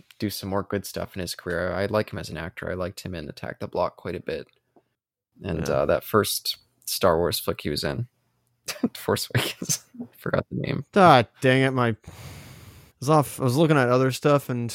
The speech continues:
Speaker 1: Yep. It did it to me
Speaker 2: Some
Speaker 1: too.
Speaker 2: stupid, yeah, you stupid
Speaker 1: <laughs>
Speaker 2: thing. Oh, wait, that's
Speaker 1: Netflix
Speaker 2: so
Speaker 1: started playing some trailers.
Speaker 2: Yeah, no, sorry, sorry. I meant, I meant Graham Greene. I don't know if you know who that is.
Speaker 1: Mm, no.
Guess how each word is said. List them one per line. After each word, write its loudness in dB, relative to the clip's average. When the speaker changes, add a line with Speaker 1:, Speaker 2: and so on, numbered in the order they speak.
Speaker 1:
Yep. -2
It -12
did 0
it -2
to -6
me 0
Speaker 2:
Some -4
Speaker 1:
too. 2
Speaker 2:
stupid, 0
yeah, 4
you 2
stupid 0
Speaker 1:
<laughs> -20
Speaker 2:
thing. -6
Oh, -2
wait, -4
that's -6
Speaker 1:
Netflix 0
Speaker 2:
so -8
Speaker 1:
started -2
playing -4
some -12
trailers. -4
Speaker 2:
Yeah, 12
no, 12
sorry, 10
sorry. 6
I 6
meant, 0
I -4
meant 2
Graham 6
Greene. 0
I 0
don't -2
know 0
if -4
you 0
know 2
who 2
that 2
is. -2
Speaker 1:
Mm, 0
no. 0